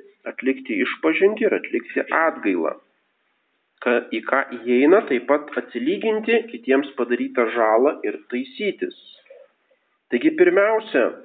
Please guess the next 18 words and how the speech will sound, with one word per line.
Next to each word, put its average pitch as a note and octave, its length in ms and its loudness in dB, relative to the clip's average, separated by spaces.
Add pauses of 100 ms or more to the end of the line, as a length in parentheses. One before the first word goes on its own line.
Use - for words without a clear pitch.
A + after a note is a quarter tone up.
(680)
atsiminti G3 640 4
savo G3+ 320 2
nuodėmes. A3 560 0 (160)
Ar D3 180 -6
skyriau A#3 480 2
bent D3+ 240 2
penkias D#3+ 420 2
minutes E3+ 680 2
tyloje B2+ 580 0 (680)
pasiruošti B2+ 680 -2
išpažinčiai, F3 760 0
prisiminti G3 800 0
nuodėmes G3 560 6
po C3+ 160 -6
paskutinės B2+ 640 -6
išpažinties? D3 880 -2 (1040)
Jeigu D3+ 400 4
ne, E3 160 6